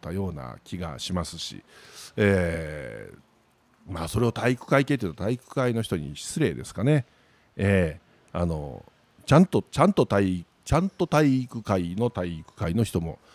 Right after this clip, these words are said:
中にはいらっしゃいますし、いわゆるわ-、あ、悪いところの、後で出てくる自衛隊のセクハラなんかも含めて、そういう悪いことでも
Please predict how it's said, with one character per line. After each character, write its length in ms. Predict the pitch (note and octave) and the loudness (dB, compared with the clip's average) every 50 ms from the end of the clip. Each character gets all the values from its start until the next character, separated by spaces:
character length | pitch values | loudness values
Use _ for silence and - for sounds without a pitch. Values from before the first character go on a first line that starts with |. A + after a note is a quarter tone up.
| - _ _ _ | -20 _ _ _
中 160 | - D2+ - F#2 | -14 -10 -4 0
に 80 | A#2+ | 4
は 80 | D#3 C#3+ | 6 6
い 80 | A#2+ | 6
ら 80 | G2 E2+ | 6 6
っ 40 | - | 4
し 140 | - - D#2+ | 2 0 -4
ゃ 60 | D2+ | -6
い 160 | D2+ C#2+ C#2 | -6 -8 -10
ま 120 | B1+ D#2 D2+ | -10 -10 -10
す 140 | - D#2 D2+ | -10 -8 -8
し、 180 | - - - - _ - - _ _ | -8 -8 -8 -12 _ -20 -20 _ _
い 80 | F2+ F2+ | 2 4
わ 120 | G2+ A#2+ | 6 8
ゆ 80 | D#3 D#3 | 8 8
る 100 | B2 F#2 | 6 2
わ-、 120 | F2+ - - _ _ | 0 -4 -8 _ _
あ、 140 | G2 G#2 G#2+ | -6 -4 2
悪 280 | A#2 B2+ C#3 D#3+ D3 | 4 6 6 6 6
い 120 | B2 G2 E2+ | 4 2 -2
と 120 | - G#2+ | -4 -6
こ 160 | - - C#3 B2 | 0 2 4 4
ろ 80 | A#2 | 4
の、 180 | G2+ F#2+ D#2 - _ _ _ _ _ _ _ _ _ - | 2 0 -2 -6 _ _ _ _ _ _ _ _ _ -8
後 160 | G2 A2 G2+ | -4 -2 -2
で 120 | F#2+ F2+ | -2 0
出 100 | D#2+ G2 | -2 -2
て 100 | E2 G2 | -2 -2
く 120 | F#2 - F2+ | -4 -4 -6
る 60 | E2+ | -6
自 220 | D#2+ E2+ F2+ F#2+ | -6 -4 -2 0
衛 100 | F#2 F2+ | 0 0
隊 360 | F2 - - F2+ F2+ F2 F2 | -2 -2 -2 -2 0 0 0
の 180 | F2 F2 F#2 F2+ | 0 0 -2 -2
セ 120 | - - | -4 -6
ク 120 | - - E2+ | -10 -8 -6
ハ 80 | F2 | -2
ラ 80 | F#2+ G#2 | 0 0
な 120 | G2+ F2 | 0 -2
ん 80 | F2 E2+ | -2 -6
か 100 | - F2 | -8 -8
も 120 | E2+ E2+ | -8 -8
含 240 | - - - - F#3 | -10 -8 -2 2 4
め 100 | D#3 A#2 | 4 4
て、 240 | - - D3+ B2 - - - - - - - _ - A#2 | 4 4 4 4 2 -2 -12 -20 -20 -20 -20 _ -6 -6
そ 240 | - - D#3+ E3+ F3 | 2 6 6 8 8
う 60 | D#3+ | 8
い 80 | D3+ | 6
う 260 | D3 C3 B2 A2 G2+ - - | 6 6 4 2 0 -2 0
悪 240 | A#2+ C#3+ F3 F#3 F3+ | 4 4 4 6 4
い 100 | D#3+ C#3 | 2 0
こ 160 | - - D#3+ | -2 -2 0
と 120 | - D#3+ | 0 2
で 120 | C#3+ E3+ F3 | 4 4 4
も 280 | D#3+ C3 G#2 F2 - | 6 4 4 2 0